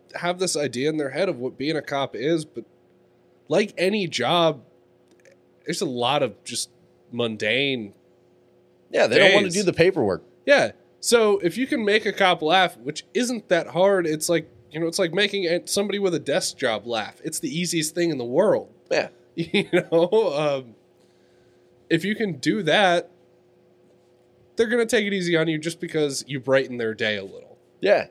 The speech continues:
Speaker 2: you know, and
Speaker 1: You
Speaker 2: he's
Speaker 1: made their lives interesting. <laughs>
Speaker 2: he's working the,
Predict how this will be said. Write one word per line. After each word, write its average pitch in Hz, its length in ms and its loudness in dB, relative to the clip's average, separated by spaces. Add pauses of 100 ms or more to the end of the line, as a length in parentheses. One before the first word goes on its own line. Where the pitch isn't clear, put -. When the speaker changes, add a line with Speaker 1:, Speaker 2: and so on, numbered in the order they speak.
Speaker 2:
you 117 80 -2
know, 135 260 4
and 117 300 -2
Speaker 1:
You 160 160 -2
Speaker 2:
he's 175 40 4
Speaker 1:
made 202 200 6
their 208 140 4
lives 180 360 4
interesting. 151 600 -2
<laughs> - 60 -20
Speaker 2:
he's 208 260 0
working 147 400 2
the, 101 200 -4